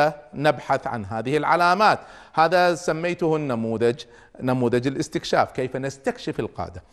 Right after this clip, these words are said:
ثم سنتحدث عن نموذج التربية القيادية، نموذج التربية القيادية، وسنتحدث عن القناعات والاهتمامات والمهارات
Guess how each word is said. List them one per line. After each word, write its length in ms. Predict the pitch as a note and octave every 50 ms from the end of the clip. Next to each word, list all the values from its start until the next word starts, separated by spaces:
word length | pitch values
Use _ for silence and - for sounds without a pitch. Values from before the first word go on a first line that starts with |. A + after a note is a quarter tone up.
| - - - - -
ثم 180 | - A#3 A#3+ A#3+
سنتحدث 640 | A#3+ B3 A3+ A3 - A3+ F#3+ A3 A#3 F#3+ A#3 A3 A3+
عن 200 | F#3 F#3 F#3 F3+
نموذج 520 | F3+ F3 F#3 A3+ B3 B3 A#3 A3+ F#3 E3+
التربية 720 | F#3 - - _ _ - A#3+ B3 G#3+ F3 D3+ D#3+ D3+ C#3+ B2+
القيادية، 760 | A#2 A2+ - - B2 A#2 A2+ G#2+ G#2 A2 B2 A2+ G2 F2+ F2
نموذج 440 | F#2+ G#2 B2 E3+ F3 D#3+ D#3 C3+ C#3+
التربية 640 | - - - F3 E3+ E3 C#3 C#3 C3+ B2 A#2 B2 - - - - - - -
القيادية، 800 | C3 C3+ C3+ C3 - C#3 C3 B2 A#2+ A#2 B2+ C#3+ B2 A2 F#2+ - - - - - _
وسنتحدث 760 | - D#3 D#3 F3+ D#3+ D#3+ D#3 E3 C#3 D#3 D3 C#3 D3 C#3+ - B2+
عن 160 | B2 B2+ A#2+
القناعات 880 | A#2 A2 - - A#2 A2+ A2 G#2 G2+ F#2 G#2+ C3+ D3 E3 - - - - - _ _ _ _ _ -
والاهتمامات 1160 | A2+ A2+ A2 A2 - A#2+ A2+ G2+ - - B2 A2 A2 G#2 G#2 G#2 B2 C#3+ D#3+ E3 D#3+ - - - - - - _ _ -
والمهارات 1040 | G#2+ A#2 A#2 A2+ A2 A2 A2 G#2 G#2 A2+ G#2+ G#2+ G#2+ B2 D#3 E3+ E3+ E3+ -